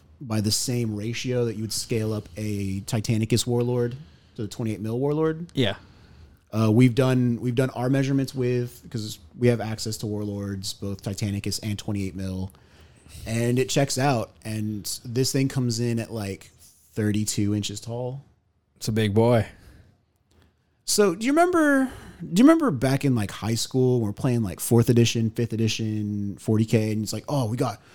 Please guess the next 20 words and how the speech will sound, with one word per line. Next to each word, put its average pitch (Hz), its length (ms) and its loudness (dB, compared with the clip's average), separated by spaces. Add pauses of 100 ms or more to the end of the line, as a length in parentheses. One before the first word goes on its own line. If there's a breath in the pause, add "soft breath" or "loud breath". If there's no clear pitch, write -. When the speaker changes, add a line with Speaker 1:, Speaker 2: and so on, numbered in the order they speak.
(480 loud breath)
Speaker 1:
look, 170 120 4
it's 151 140 0
a 131 100 -2
dreadnought. 123 640 0 (220)
Oh, 135 320 2
it's 113 100 -6
my," 123 120 -10
and 127 540 -2
you'd 120 200 4
get - 140 4
your 127 60 -4
plastic 123 380 -2
dreadnought, 104 600 -6 (340)
and 110 80 -2
it'd 113 100 2
be 113 80 0
like, 104 140 -6
"Yeah, 131 260 2
it's 104 200 -4
big, 113 280 -4